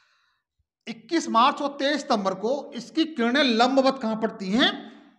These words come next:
विषुवतवत रेखा पर पड़ती हैं। कहां पड़ती हैं मित्र? विषुवत रेखा पर, पर पड़ती हैं। तो आप लिख सकते हैं इसमें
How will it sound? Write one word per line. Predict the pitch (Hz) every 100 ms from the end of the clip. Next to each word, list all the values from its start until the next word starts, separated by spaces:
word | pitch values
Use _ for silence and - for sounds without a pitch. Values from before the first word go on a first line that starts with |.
| _ _ _ _ _ 147
विषुवतवत | 196 240 220 262 302 226
रेखा | 214 214 214
पर | 202
पड़ती | 165 151 - 120
हैं। | 131 -
कहां | 156
पड़ती | 170 170 170
हैं | 170
मित्र? | 170 320 - - - 131
विषुवत | 170 - 247 240
रेखा | 185 180 175
पर, | 170
पर | 143 131
पड़ती | 123 - 123
हैं। | 120 127
तो | - 214
आप | 220
लिख | 180 226 247
सकते | 269 - 226
हैं | 196
इसमें | 180 160 131 - -